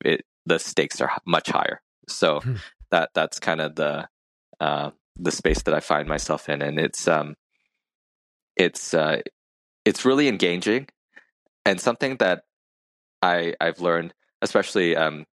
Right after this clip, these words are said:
Speaker 1: myself and another individual, we co-host a, a podcast, and, and one of our guests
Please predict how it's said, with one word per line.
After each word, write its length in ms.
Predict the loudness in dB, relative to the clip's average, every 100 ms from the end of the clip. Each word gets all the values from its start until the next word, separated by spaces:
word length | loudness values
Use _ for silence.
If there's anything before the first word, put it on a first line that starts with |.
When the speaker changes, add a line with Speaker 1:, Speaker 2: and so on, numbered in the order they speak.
| _ _ -20 -20 _ _
Speaker 1:
myself 480 | 0 0 2 0 0
and 160 | -4 -4
another 300 | -2 0 0
individual, 480 | 0 -2 -2 0 0
we 120 | 0
co-host 800 | 0 0 2 0 0 -2 -2 -2
a, 140 | 0
a 60 | 0
podcast, 600 | 0 -2 0 -2 0 -6
and, 120 | -4
and 240 | -6 -4 -2
one 140 | 0
of 80 | 0
our 100 | -2
guests 380 | 0 0 0 -6